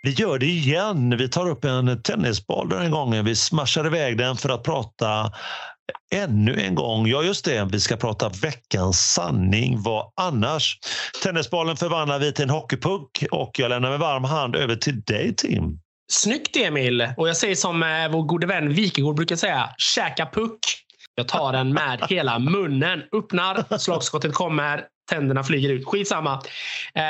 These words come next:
Speaker 2: jag tar i alla fall emot den här frågan med öppen hand. Och veckans uppsnack. Jag tänker att vi ska diskutera lite grann om, eh, det väldigt heta ämnet, eh, som har varit på tapeten här nu i Hockeysverige. Frölundas nya klubbmärke.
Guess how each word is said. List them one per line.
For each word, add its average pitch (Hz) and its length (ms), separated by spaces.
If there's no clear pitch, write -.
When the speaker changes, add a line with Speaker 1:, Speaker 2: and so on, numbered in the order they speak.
Speaker 2:
jag 180 200
tar 190 160
i 180 40
alla 185 80
fall 185 160
emot 180 180
den 180 100
här 151 60
frågan 147 200
med 135 100
öppen 131 760
hand. 156 360
Och 147 200
veckans 151 520
uppsnack. 190 540
Jag 170 200
tänker 160 400
att 151 180
vi 175 140
ska 143 180
diskutera 143 440
lite 135 220
grann 143 420
om, 139 320
eh, 120 520
det 131 200
väldigt 160 360
heta 160 340
ämnet, 131 480
eh, 127 180
som 139 180
har 139 100
varit 131 280
på - 80
tapeten 143 440
här 147 60
nu 135 160
i 131 40
Hockeysverige. 127 640
Frölundas 120 720
nya 113 680
klubbmärke. 127 720